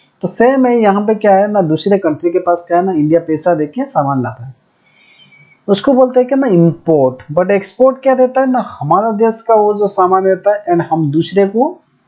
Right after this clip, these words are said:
बेचते हैं, दूसरे से पैसा लेते हैं, so that हमारा इकोनॉमी क्या है ना,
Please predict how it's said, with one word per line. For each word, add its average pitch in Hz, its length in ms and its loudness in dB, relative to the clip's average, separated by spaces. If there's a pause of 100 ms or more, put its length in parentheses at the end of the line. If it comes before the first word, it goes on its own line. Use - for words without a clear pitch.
बेचते 147 400 0
हैं, 127 160 -6 (360)
दूसरे 160 340 2
से 208 140 0 (100)
पैसा 175 260 0
लेते 160 280 -2
हैं, 131 60 -10
so 196 200 0
that 226 140 0
हमारा 180 280 2
इकोनॉमी 165 480 -2
क्या 196 140 2
है 269 160 -6 (360)
ना, 160 240 -2